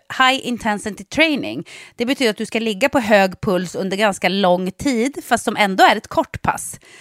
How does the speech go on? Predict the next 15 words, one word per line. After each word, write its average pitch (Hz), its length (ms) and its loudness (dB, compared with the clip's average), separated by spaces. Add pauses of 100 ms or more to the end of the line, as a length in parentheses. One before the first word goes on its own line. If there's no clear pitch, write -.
(120)
Och - 220 -6
det 240 180 2
är 240 80 6
väldigt 233 340 2
bra, 185 360 6
det 208 120 -6
kickar 226 260 -2
igång 180 280 2
fettförbränningen, 175 880 0
det 180 80 0
är 185 40 4
också 185 240 -4
bra 165 180 4
för 165 120 -6
konditionen. 180 760 0